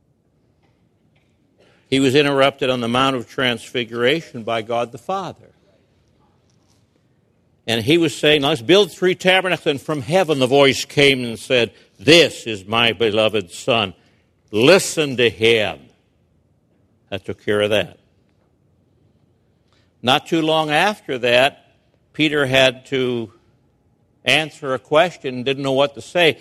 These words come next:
The tax collectors came up and said to him, uh, "Does your master pay the temple tax?" He said, "Yes." And then Peter turned to go in the house and was figuring out, "How are we gonna pay the temple tax?"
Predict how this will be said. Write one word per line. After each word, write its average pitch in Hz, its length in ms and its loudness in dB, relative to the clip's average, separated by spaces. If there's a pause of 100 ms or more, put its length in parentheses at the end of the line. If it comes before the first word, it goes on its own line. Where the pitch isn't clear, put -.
(180)
The 135 80 -6
tax 196 460 -2
collectors 110 600 -4
came 113 300 -2
up 110 180 -2
and 107 140 -12
said 123 300 -2
to 120 80 -2
him, 120 280 0
uh, 113 120 0 (260)
"Does 139 160 -2
your 139 100 4
master 151 460 0
pay 175 220 -2
the 170 100 -4
temple 208 420 -2
tax?" 104 360 -4
He 120 80 -8
said, 113 200 -4
"Yes." 190 540 -2 (360)
And 139 120 2
then 160 120 0
Peter 202 300 -2
turned 220 500 -4
to 165 60 -2
go 151 180 0
in 180 120 -2
the 160 120 -2
house 147 580 -4 (520)
and 156 240 0
was 143 200 -2
figuring 202 480 2
out, 185 180 0
"How 220 320 -2
are 254 80 -2
we 214 80 -2
gonna 196 160 -6
pay 196 220 -4
the 180 100 -4
temple 254 460 -10
tax?" 127 360 0